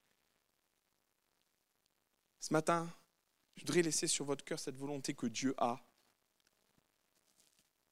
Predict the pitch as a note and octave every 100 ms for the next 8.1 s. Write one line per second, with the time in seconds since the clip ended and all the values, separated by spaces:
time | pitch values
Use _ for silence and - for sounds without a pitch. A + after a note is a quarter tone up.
0 | _ - B2+ B2 - A#2+ A2+ A2+ - A#2
1 | A2+ - A2 - G2+ - - - _ _
2 | _ _ _ _ _ _ _ _ _ _
3 | _ _ _ _ _ _ _ _ _ _
4 | _ _ _ _ C#3 D3+ D3+ - - F3
5 | D#3+ - D#3 D3+ D#3 D3+ D3+ - _ -
6 | - - C3+ C3+ C3+ - E3 C3 - D#3
7 | D3+ - D#3 D3 - - B2 A#2+ B2 -
8 | -